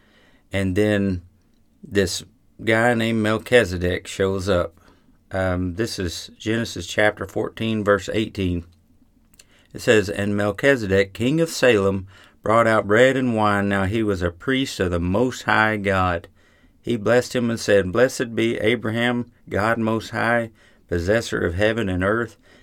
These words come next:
and blessed be God Most High, who has delivered your enemies into your hand.'" And in this next section it says, "He, and he," to, speaking of Abram, "gave him a tenth of all."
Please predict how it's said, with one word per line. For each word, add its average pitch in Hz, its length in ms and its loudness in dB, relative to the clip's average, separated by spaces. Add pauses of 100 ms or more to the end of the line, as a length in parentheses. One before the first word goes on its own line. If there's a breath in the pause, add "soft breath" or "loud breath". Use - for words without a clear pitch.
(200 soft breath)
and 87 140 -4
blessed 117 320 2
be 117 160 -2
God 113 320 2
Most 113 280 -4
High, 113 240 2
who 110 120 0
has 101 120 2
delivered 117 420 -2
your 139 200 -4
enemies 98 420 -2
into 98 200 -2
your 101 180 -2
hand.'" 92 420 -2 (760 soft breath)
And 95 180 0
in 92 460 -4
this 92 240 -4
next 98 300 -2
section 98 340 0
it 76 120 -6
says, 85 280 -2
"He, 98 260 -4 (140)
and 92 240 0
he," 95 400 -2 (100)
to, 90 280 -8
speaking 104 440 -6
of 101 120 -6
Abram, 95 560 -4 (640 soft breath)
"gave 107 320 2
him 117 240 0
a 87 80 -2
tenth 110 380 -4
of 110 140 -4
all." 90 340 0